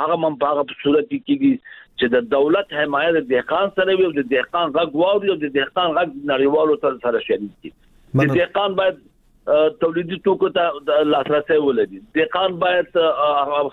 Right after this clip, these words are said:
Speaker 1: ښه مارکیټ ته لاسرسی ولري. د دهقان باید د خپلو نباتاتو حفاظوي ځینو توکو ته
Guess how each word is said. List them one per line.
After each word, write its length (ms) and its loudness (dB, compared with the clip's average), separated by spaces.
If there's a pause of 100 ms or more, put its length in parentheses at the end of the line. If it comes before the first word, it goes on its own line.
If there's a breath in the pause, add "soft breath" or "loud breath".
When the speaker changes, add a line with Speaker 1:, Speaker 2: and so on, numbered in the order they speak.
Speaker 1:
ښه 80 0
مارکیټ 460 -2
ته 80 2
لاسرسی 480 0
ولري. 360 -2 (720)
د 240 0
دهقان 400 -2
باید 200 -2
د 60 0
خپلو 340 0
نباتاتو 680 0
حفاظوي 640 0
ځینو 240 2
توکو 300 -2
ته 100 -2